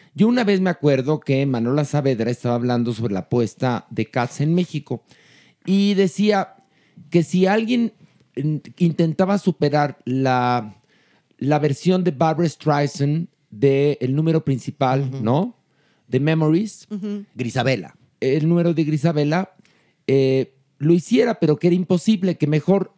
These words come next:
Speaker 1: se limitaran a tratar de, de, de lograr ese nivel. Porque la verdad es que nadie en
Speaker 3: No.
Speaker 1: la historia de Cats cantó mejor esa canción que Barbra Streisand, ni Betty Buckle, nadie. Bueno, en este caso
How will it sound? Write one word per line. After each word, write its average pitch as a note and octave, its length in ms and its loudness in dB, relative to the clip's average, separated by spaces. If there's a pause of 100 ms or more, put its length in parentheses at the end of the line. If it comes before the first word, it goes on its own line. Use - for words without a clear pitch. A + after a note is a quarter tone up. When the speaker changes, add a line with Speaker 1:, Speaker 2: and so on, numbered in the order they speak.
Speaker 1:
se - 180 0
limitaran F#3 560 0
a - 200 -4
tratar E3 480 0
de, D#3 280 -6
de, C3+ 340 0 (140)
de E3+ 160 2
lograr E3+ 400 2
ese C#3+ 180 -2
nivel. F2 300 -4 (680)
Porque D3 260 0
la D3 60 2
verdad C#3+ 140 2
es D3 80 -2
que E3 120 0
nadie E3 440 0 (340)
en D3 100 4
Speaker 3:
No. D3 60 2
Speaker 1:
la D3 60 2
historia F#3 580 0
de D#3 140 -2
Cats D#3 360 -2 (240)
cantó C#3+ 420 0
mejor D#3+ 520 0 (380)
esa D#3+ 260 2
canción F3+ 520 0
que C3 100 -2
Barbra C#3+ 360 0
Streisand, A2+ 480 -2
ni D#3 100 4
Betty C#3+ 320 0
Buckle, D3+ 400 -2
nadie. C3+ 500 -2 (100)
Bueno, - 240 -8 (840)
en F3 120 2
este A#3 240 0
caso B2+ 480 -2